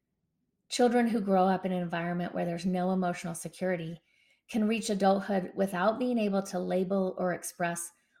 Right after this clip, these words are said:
what they're feeling appropriately. And there's no emotional validation, which means there's no emotional safety. In disengaged family, there's little emotional maturity, if any. There's little,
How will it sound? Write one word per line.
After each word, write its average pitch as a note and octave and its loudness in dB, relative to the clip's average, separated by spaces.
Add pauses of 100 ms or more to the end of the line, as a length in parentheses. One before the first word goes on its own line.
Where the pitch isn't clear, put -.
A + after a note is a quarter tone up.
(100)
what G3 2
they're G3+ 2
feeling F3+ -4
appropriately. - -10 (1800)
And G3+ 2
there's G3+ 2
no G3+ 4
emotional F#3 2
validation, E3 -6 (720)
which - -2
means F3 -2
there's E3+ -4
no E3 -4
emotional D#3 -8
safety. - -8 (920)
In A3 2
disengaged A3 4
family, E3+ -4
there's F#3+ 2
little G3 2
emotional E3 -4
maturity, D#3+ -8
if F3+ -6
any. E3 -10 (720)
There's F#3+ 4
little, F#3+ 4